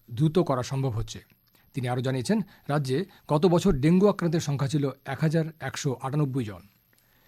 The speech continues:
কৃষি ও কৃষক কল্যাণ দপ্তরের উদ্যোগে গতকাল জোলাইবাড়ি ব্লকে পঞ্চান্নটি মিনি ট্র্যাক্টর ও ছিয়াত্তরটি স্প্রে মেশিন কৃষকদের প্রদান করা হয়। সমবায় মন্ত্রী শুক্লাচরণ নোয়াতিয়া,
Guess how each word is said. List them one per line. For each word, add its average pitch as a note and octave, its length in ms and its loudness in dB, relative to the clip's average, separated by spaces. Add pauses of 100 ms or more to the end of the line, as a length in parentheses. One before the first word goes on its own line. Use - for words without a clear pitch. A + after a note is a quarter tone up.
(260)
কৃষি F#3 280 2
ও G#3+ 80 4
কৃষক E3+ 280 -2
কল্যাণ C#3+ 260 0
দপ্তরের B2+ 320 -2
উদ্যোগে B2+ 340 -2 (300)
গতকাল C#3 280 0
জোলাইবাড়ি E3 420 4
ব্লকে D3+ 360 0 (240)
পঞ্চান্নটি F3+ 460 2
মিনি E3 240 4
ট্র্যাক্টর D#3 480 0
ও C3 80 -10
ছিয়াত্তরটি D#3 520 0
স্প্রে G3 300 2
মেশিন E3+ 340 2
কৃষকদের C3 340 -2
প্রদান B2+ 280 -4
করা A#2 160 -4
হয়। G#2+ 240 -6 (460)
সমবায় C3+ 340 -2
মন্ত্রী C3 300 -2
শুক্লাচরণ C#3 480 -2
নোয়াতিয়া, B2+ 380 -2